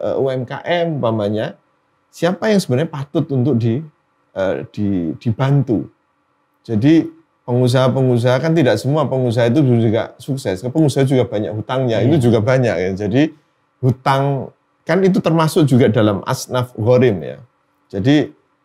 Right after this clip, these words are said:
Speaker 1: eh, yang hutang itu, eh, nah akhirnya dengan data-data itu kita minta, habis itu kita asesmen. Nah,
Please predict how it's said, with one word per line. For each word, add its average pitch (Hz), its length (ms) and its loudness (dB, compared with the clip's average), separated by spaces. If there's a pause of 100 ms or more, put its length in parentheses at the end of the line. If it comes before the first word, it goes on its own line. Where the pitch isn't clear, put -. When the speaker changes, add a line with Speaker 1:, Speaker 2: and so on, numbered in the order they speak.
(160)
Speaker 1:
eh, 95 320 0
yang 110 240 0
hutang 123 480 -2
itu, 135 400 0 (480)
eh, 82 240 -6
nah 123 240 0 (240)
akhirnya 160 800 0 (240)
dengan 143 320 4
data-data 123 560 0
itu 139 400 0 (220)
kita 131 200 -6
minta, 131 560 -2 (400)
habis 123 240 0
itu - 80 0
kita - 320 -2
asesmen. 139 640 -4 (800)
Nah, 76 480 -6